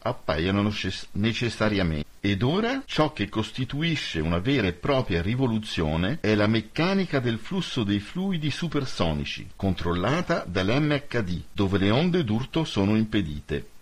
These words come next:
Per le macchine volanti queste onde d'urto non sono solo rumorose,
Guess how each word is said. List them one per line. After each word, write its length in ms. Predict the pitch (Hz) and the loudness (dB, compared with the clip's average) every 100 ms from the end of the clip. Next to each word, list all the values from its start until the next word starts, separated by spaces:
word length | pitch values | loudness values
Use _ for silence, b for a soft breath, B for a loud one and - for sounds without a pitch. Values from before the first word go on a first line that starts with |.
| - | 0
Per 200 | 123 92 | 0 4
le 100 | 101 | 4
macchine 460 | 123 190 - 165 | 4 0 -2 0
volanti 720 | 131 120 85 76 80 - 160 214 | 2 2 2 0 -4 -4 -6 -2
queste 400 | 127 135 - 113 | 0 0 0 0
onde 340 | 135 165 151 | 2 2 0
d'urto 540 | 92 80 80 - 110 - | 0 -4 -4 -2 -2 -2
non 300 | 87 123 175 | -2 0 0
sono 520 | - - 185 123 85 - | -2 0 2 4 2 -2
solo 360 | - 104 95 | 0 2 4
rumorose, 720 | 92 90 90 80 80 80 64 | 2 2 2 0 -2 -4 -6